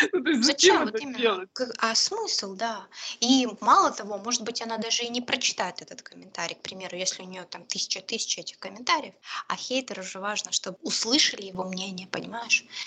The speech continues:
Speaker 2: В общем, ты
Speaker 1: Ну
Speaker 2: правильно
Speaker 1: да,
Speaker 2: сказала,
Speaker 1: человеку
Speaker 2: что
Speaker 1: важна
Speaker 2: такое
Speaker 1: эмоциональная разрядка, получается,
Speaker 2: Мгм.
Speaker 1: хейтеру.
Speaker 2: Такое.
Speaker 1: Поэтому, да, ему важно, чтобы это было донесено до человека. Но если он не достигает, э, вот этого, да,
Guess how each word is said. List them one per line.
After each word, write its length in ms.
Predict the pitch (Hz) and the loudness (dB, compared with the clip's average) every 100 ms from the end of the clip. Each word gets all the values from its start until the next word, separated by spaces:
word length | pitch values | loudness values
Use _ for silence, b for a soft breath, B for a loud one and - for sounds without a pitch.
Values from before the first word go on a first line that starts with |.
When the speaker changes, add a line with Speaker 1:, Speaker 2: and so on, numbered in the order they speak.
| B - | B -2
Speaker 2:
В 40 | |
общем, 180 | 269 330 | 0 2
ты 80 | - | 4
Speaker 1:
Ну 60 | |
Speaker 2:
правильно 200 | 240 370 | 6 8
Speaker 1:
да, 60 | 240 | 6
Speaker 2:
сказала, 220 | 214 240 | 6 6
Speaker 1:
человеку 160 | 392 427 | 6 4
Speaker 2:
что 60 | |
Speaker 1:
важна 240 | 294 269 320 | 4 4 6
Speaker 2:
такое 120 | 381 | 6
Speaker 1:
эмоциональная 640 | 285 254 240 262 294 269 247 | 4 0 -2 0 2 2 0
разрядка, 540 | 254 240 185 180 - | 0 0 0 -2 -8
получается, 540 | - 165 226 170 208 | -12 -6 -4 -2 -4
Speaker 2:
Мгм. 80 | 220 | -4
Speaker 1:
хейтеру. 580 | 247 196 196 170 160 151 - _ _ _ | 0 0 0 -2 -2 -4 -10 _ _ _
Speaker 2:
Такое. 200 | - 190 | 4 6
Speaker 1:
Поэтому, 640 | 254 320 285 277 269 262 233 190 _ | 8 8 8 8 8 6 2 -4 _
да, 360 | 185 240 208 | 4 6 6
ему 320 | 170 208 311 | 4 0 0
важно, 320 | 254 277 302 269 | 2 2 2 -2
чтобы 380 | - 233 214 226 | -2 -2 0 0
это 300 | 226 214 220 | 0 0 0
было 240 | 214 240 | 0 2
донесено 720 | 196 233 247 - 277 330 339 247 | 6 8 6 6 6 8 8 8
до 160 | 208 | 2
человека. 680 | 156 202 196 185 165 - - b b b b | 0 0 0 2 0 -2 -10 b b b b
Но 80 | 185 | 4
если 400 | 202 302 - 254 | 8 6 8 10
он 280 | 247 254 247 | 10 10 10
не 80 | 240 | 10
достигает, 960 | 226 240 262 220 294 440 403 277 - | 8 2 0 4 6 6 6 4 2
э, 240 | 226 208 196 | 2 4 2
вот 280 | 190 196 | -2 2
этого, 460 | 214 214 180 175 175 | 2 4 4 2 2
да, 240 | 190 220 | 0 0